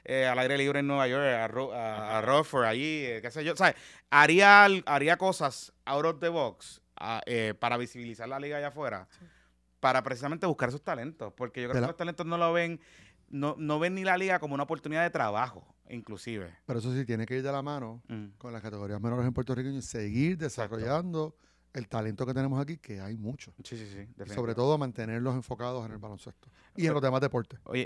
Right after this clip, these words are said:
Speaker 1: y le, te, le voy a pregun-, te voy a preguntar, este, ustedes van con tres refuerzos
Speaker 2: Esa
Speaker 1: como
Speaker 2: iba a ser mi
Speaker 1: expansión, ¿verdad?
Speaker 2: pregunta ahora.
Speaker 3: Tres refuerzos.
Speaker 1: Tres, como por regla de expansión.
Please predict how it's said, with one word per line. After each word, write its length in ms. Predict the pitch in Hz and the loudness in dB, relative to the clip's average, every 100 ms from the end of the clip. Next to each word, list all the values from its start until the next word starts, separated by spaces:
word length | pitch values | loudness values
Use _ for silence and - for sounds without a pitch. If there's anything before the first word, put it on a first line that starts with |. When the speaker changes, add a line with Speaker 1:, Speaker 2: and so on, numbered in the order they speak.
| - | -2
Speaker 1:
y 180 | 127 123 | 0 0
le, 120 | - | 0
te, 260 | 120 120 - | -2 -2 -2
le 200 | 120 120 | -2 2
voy 80 | 139 | 4
a 40 | |
pregun-, 180 | 165 151 - | 4 2 2
te 80 | |
voy 60 | 135 | 4
a 20 | |
preguntar, 360 | 139 143 110 - - - - 120 113 | 4 2 0 -8 -18 -20 -6 -4 -4
este, 640 | - - 120 113 110 107 98 - | -6 -4 -2 0 0 -2 -4 -8
ustedes 640 | 120 - _ 120 127 147 | -10 -10 _ 0 2 2
van 180 | 139 165 | 2 2
con 160 | 151 123 | 2 2
tres 140 | 127 | 2
refuerzos 400 | 139 120 - 87 | 0 -6 -10 -8
Speaker 2:
Esa 220 | 101 113 113 | -6 -4 0
Speaker 1:
como 60 | |
Speaker 2:
iba 120 | 110 | 2
a 40 | 110 | 2
ser 100 | 117 | 0
mi 40 | 120 | -4
Speaker 1:
expansión, 60 | |
¿verdad? 260 | 104 95 120 | -2 -4 -4
Speaker 2:
pregunta 60 | 80 | -8
ahora. 260 | 78 73 - | -8 -14 -12
Speaker 3:
Tres 160 | 123 | -12
refuerzos. 380 | 120 - - - | -10 -14 -20 -14
Speaker 1:
Tres, 180 | - 127 - - | -4 -4 -4 -6
como 340 | 127 120 110 | -4 -4 -4
por 140 | 120 | -2
regla 200 | 117 120 | 0 2
de 40 | 123 | 0
expansión. 420 | 135 113 92 | -2 -6 -10